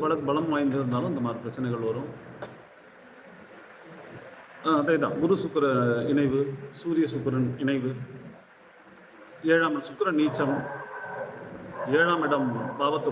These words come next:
முதி-, முக்கியமா ஒரு ஜாதகம் முதல்ல, ஒரு ஜாதகத்தோட மெயின் ஹார்ட் பீட் அப்படின்னு பார்த்தீங்கன்னா லக்னாதிபதி. அந்த லக்னாதிபதி ஜாதகத்துல வலுத்து இருக்கணும். அப்படி இல்லை, லக்னாதிபதியே அவுட்டுன்னா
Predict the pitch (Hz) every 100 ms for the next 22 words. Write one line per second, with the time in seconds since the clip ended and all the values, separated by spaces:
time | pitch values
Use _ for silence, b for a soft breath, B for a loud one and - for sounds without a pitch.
0 | 127 147 170 165 131 214 214 233 175 180
1 | 202 196 175 156 170 135 139 - - -
2 | - - - - 160 156 151 175 247 226
3 | 165 180 190 156 208 240 214 160 139 131
4 | 123 127 190 175 175 160 143 139 139 135
5 | 135 175 127 127 190 180 131 107 - -
6 | - - - - - - - - - -
7 | - - - - - 127 131 143 226 247
8 | 214 185 165 240 - - - - - -
9 | - - - - - - - - 143 139
10 | 165 214 185 - 196 165 156 156 139 127
11 | 123 - - - - - - - 143 135
12 | 156 180 147 139 202 190 165 180 165 143
13 | 139 113